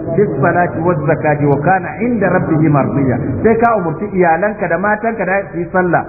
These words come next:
kuma su yi zakka. Sa'annan ka samu yarda wurin Allah madaukakin sarki. Summa atal gulama, bayan yayi alwala ya sallah, sai ga wurin dan yace, fa qala, "Man abuka ya gulam?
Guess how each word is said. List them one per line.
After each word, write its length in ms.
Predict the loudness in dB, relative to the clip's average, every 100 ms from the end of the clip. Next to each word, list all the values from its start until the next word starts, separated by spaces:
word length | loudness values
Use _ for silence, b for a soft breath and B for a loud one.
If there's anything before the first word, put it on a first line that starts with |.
| -6
kuma 140 | -2 0
su 60 | 0
yi 120 | 0
zakka. 340 | 0 0 -2 -4 -6 -16 -10 -8 -8 -10 -14 -6 -2
Sa'annan 300 | 0 -2 -4
ka 60 | -2
samu 180 | 0
yarda 240 | 0 0 2
wurin 220 | 0 0
Allah 200 | 0 2
madaukakin 320 | 2 2 2 0
sarki. 260 | 0 -2 -4 B 2
Summa 340 | 4 6 4 2
atal 240 | 2 2 2
gulama, 320 | 2 2 0
bayan 340 | 0 2 0
yayi 160 | 0 -2 -2
alwala 240 | -2 0 0
ya 80 | 0
sallah, 320 | 0 0 -2 -4 -16 -4
sai 180 | 2 4
ga 100 | 4
wurin 260 | 4 2 2
dan 140 | 2
yace, 200 | 0 0
fa 100 | 0 0
qala, 260 | 2 2 2
"Man 240 | 0 0 0
abuka 480 | -2 0 -2 0
ya 180 | 2 2 0
gulam? 340 | -2 0 0